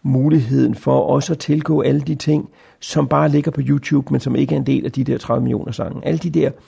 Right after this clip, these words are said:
obskure liveoptagelser og alt muligt andet underligt, og mixes og, og den slags, som ligger på YouTube. Det gør selvfølgelig også, at det bliver sådan lidt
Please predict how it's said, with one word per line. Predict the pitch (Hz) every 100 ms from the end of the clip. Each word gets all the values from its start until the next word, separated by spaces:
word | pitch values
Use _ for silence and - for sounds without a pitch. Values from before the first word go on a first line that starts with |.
| _ _
obskure | - 123 - 180 170
liveoptagelser | 143 131 135 151 - 135 - -
og | - -
alt | 180 175
muligt | 151 147 151
andet | 131 147
underligt, | - 135 160 151 - - - - -
og | - 123 -
mixes | - 131 151 - 160 156 127
og, | - - 127 - -
og |
den | 135 135
slags, | - 139 - - _
som | - - 139
ligger | 123 135
på | 127
YouTube. | 117 107 - - _ _ -
Det | 139
gør | 180
selvfølgelig | 170 131 147
også, | 147 147
at | 147
det | 127
bliver | 139 202
sådan | 165
lidt | 135 127 -